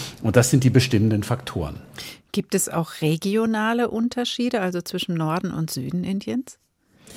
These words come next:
Speaker 1: Ja, da sagt man, im Süden sei es besser, weil im Süden die Menschen allgemein eine höhere Bildung haben als in Nordindien und, äh,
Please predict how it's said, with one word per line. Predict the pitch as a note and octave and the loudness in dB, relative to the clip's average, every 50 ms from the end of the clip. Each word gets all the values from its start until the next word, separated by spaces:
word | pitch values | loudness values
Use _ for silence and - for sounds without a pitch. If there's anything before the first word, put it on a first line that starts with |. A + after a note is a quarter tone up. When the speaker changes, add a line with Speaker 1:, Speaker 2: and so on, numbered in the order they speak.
| - - - - - - - | -14 -14 -12 -12 -12 -6 2
Speaker 1:
Ja, | G#2 A2 B2+ E3 G3+ G#3 | 6 8 10 10 10 10
da | D#3 B2+ | 10 10
sagt | C#3 F3 - | 10 8 6
man, | - F#3+ F#3+ | 6 4 4
im | F#3 C#3+ | 6 6
Süden | A#2+ C#3 G#3 A3 G#3+ | 4 6 6 6 6
sei | F3 F#3 F#3+ | 6 6 4
es | F#3 F#3 | 2 2
besser, | - - G#3+ A3+ - - - A#2 F#2+ F#2 E2+ | 2 0 0 2 2 0 0 2 2 2 2
weil | F#2+ G2 G#2 A2 | 2 2 2 2
im | A2 - B2 A#2+ | 2 2 2 2
Süden | G#2 G#2 B2 D3 F3+ - G3 F#3 F3+ D#3+ B2+ | 4 4 4 4 4 4 4 4 4 4 4
die | C#3 B2+ | 4 6
Menschen | B2 B2 C3 E3 - - - F3+ E3+ E3 E3 E3 E3+ - - | 6 8 6 6 4 2 2 2 4 4 4 2 2 0 -4
allgemein | - F2 A#2 A#2+ C3 D3 D3 D3 C#3+ C#3 C#3+ C#3 | -4 0 2 4 4 6 6 6 6 6 6 4
eine | C3 B2 | 4 6
höhere | C#3+ D3+ D3 C#3 B2 G#2 | 6 6 6 4 4 4
Bildung | F#2 - A#2 C3 D#3 D3+ E3 F3 F3+ E3 | 4 4 6 6 6 6 6 4 4 4
haben | E3 D#3+ D#3+ E3 E3+ F3 F#3+ - | 2 2 2 2 0 0 0 0
als | - C#3+ C#3+ - | 0 0 2 2
in | D#3 D3 D3 | 4 4 6
Nordindien | C#3+ C#3 D3+ D3+ D3+ - C#3+ D3 D3 C3+ C#3 C#3+ C#3+ D3 D3+ D3+ - - - - - - - - - - | 6 6 4 4 2 2 4 4 4 6 6 6 6 6 4 2 0 -8 -10 -10 -10 -10 -12 -6 2 6
und, | B2+ C3 C3 B2 B2+ C3 - - - - | 10 10 12 10 10 6 2 0 -2 0
äh, | - A#2 A2+ A2+ A#2 G#2+ | 4 6 6 6 6 4